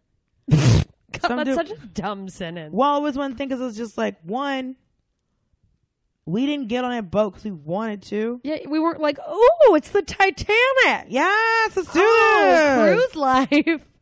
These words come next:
Speaker 2: Fuck this con-, fuck this continent. We're outta here. Also, Africa's a continent, not a country. Can we clear that up?
Speaker 1: Oh my
Speaker 2: Um,
Speaker 1: God.
Speaker 2: there's fifty-two countries on the continent.
Speaker 1: That's so funny when people are like, they refer to Africa as a country.
Speaker 2: Really?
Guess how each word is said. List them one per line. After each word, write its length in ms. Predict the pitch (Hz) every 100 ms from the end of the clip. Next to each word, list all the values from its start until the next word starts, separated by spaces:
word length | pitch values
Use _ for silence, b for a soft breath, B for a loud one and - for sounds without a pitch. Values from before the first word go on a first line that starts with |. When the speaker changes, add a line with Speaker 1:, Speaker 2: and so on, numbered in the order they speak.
| -
Speaker 2:
Fuck 380 | 294 359 381
this 340 | - 359 349 330
con-, 360 | 339 330 320 - _ _ -
fuck 180 | 339
this 160 | - 349
continent. 500 | - 294 247 240 196
We're 140 | 190 254
outta 280 | 320 330
here. 200 | 294 247
Also, 340 | 170 196 240 208
Africa's 420 | 190 185 185 185
a 40 |
continent, 400 | 185 208 185 156
not 160 | - 156
a 40 |
country. 360 | 156 180 175 139
Can 140 | 139
we 80 | 135
clear 280 | - 139 151
that 220 | 147 175
up? 300 | 202 214 _ -
Speaker 1:
Oh 200 | 160 147
my 220 | 131 143 -
Speaker 2:
Um, 60 | 180
Speaker 1:
God. 580 | 196 190 180 170 165
Speaker 2:
there's 160 | - 190
fifty-two 680 | - 240 226 226 214 220 202
countries 420 | 202 196 190 175
on 80 | 165
the 100 | 151
continent. 480 | 160 156 85 95 - _
Speaker 1:
That's 280 | 196 180 -
so 340 | - 180 165
funny 420 | 147 175 196 156
when 180 | 196 180
people 320 | 175 175 196
are 100 | 208
like, 460 | 62 64 62 - - _
they 180 | 196 190
refer 280 | 180 170 180
to 60 | 185
Africa 300 | 185 _ -
as 100 | -
a 60 | -
country. 560 | 180 - - - - -
Speaker 2:
Really? 480 | 180 190 202 220